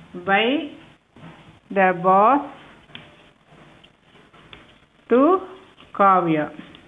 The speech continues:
இது ஒரு தடவை check பண்ணிக்க. இதுதான், இது வந்து இங்க வந்துருச்சு.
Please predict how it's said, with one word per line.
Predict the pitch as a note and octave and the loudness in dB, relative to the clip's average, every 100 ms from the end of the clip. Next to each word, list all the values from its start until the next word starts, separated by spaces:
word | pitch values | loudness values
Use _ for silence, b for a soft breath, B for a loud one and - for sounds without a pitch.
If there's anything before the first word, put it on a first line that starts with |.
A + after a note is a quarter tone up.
| - - - - | -20 -20 -18 -8
இது | A#3 C4+ | 0 2
ஒரு | A3 | 2
தடவை | F#3+ G3 C#4+ C#4+ | 0 0 0 0
check | G#3 - | -2 0
பண்ணிக்க. | G#3+ F#3 D#3+ C#3+ - B B B B - | -2 -2 -4 -8 -12 B B B B -10
இதுதான், | G3+ A3 A#3+ D4+ E4+ - - - - | -6 -2 2 2 0 -12 -20 -20 -18
இது | - G3+ A3 A#3 | -12 -4 0 0
வந்து | A3+ A#3+ F4+ | 0 0 0
இங்க | C#4 A3+ G#3+ | 0 2 0
வந்துருச்சு. | G3+ E3+ - | 0 -6 -6